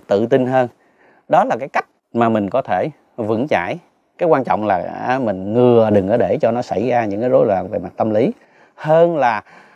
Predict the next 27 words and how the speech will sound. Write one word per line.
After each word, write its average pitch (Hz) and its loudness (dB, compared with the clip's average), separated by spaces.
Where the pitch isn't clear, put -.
à, 147 -8
mình 113 -2
đi 170 4
kiểm 208 0
tra 156 0
coi 156 0
mình 127 -2
có 139 -4
bị 107 -4
rối 131 -4
loạn 107 -8
về 104 -8
mặt 92 -14
tâm 107 -6
lý 117 -4
hay 139 -6
không. 104 -6
Nhắc 156 -6
lại 110 -2
là 113 -2
mình 120 0
ngừa, 127 6
à, 110 -2
để 104 4
làm 120 0
sao 113 0
cho 110 4